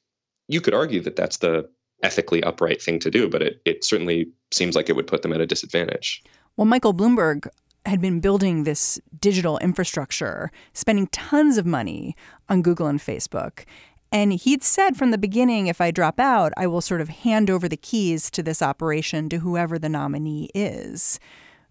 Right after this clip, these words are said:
Speaker 2: But <sighs> can his operation keep up with what the president has been building over the last three or so years?
Speaker 1: Um, yes and no. I mean, sixty billion dollars can certainly buy you a lot. And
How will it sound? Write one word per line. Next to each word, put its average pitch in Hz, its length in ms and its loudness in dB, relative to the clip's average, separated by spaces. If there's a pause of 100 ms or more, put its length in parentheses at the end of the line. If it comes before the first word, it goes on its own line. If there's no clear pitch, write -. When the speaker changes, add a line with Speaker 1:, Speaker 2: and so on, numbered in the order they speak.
(140)
Speaker 2:
But 208 320 2 (180)
<sighs> - 920 -16
can 269 380 4
his 214 300 2
operation 185 640 0
keep - 280 -4
up 190 380 2
with 175 180 -4
what 165 380 0 (200)
the 180 80 -6
president 190 520 0
has 165 120 -8
been 156 200 -6
building 175 400 -2
over 151 120 -4
the 156 100 -4
last 156 400 -4 (360)
three 160 220 -4
or 156 80 -2
so 160 160 -4
years? - 640 -8 (880)
Speaker 1:
Um, 233 460 2 (600)
yes 202 400 0
and 156 140 0
no. 151 200 2
I 143 40 0
mean, 127 200 0
sixty - 460 -4
billion 107 480 0
dollars 101 360 2
can 87 160 -10
certainly 95 300 -2
buy 85 260 0
you 90 140 2
a - 20 2
lot. 85 360 0 (220)
And 82 400 0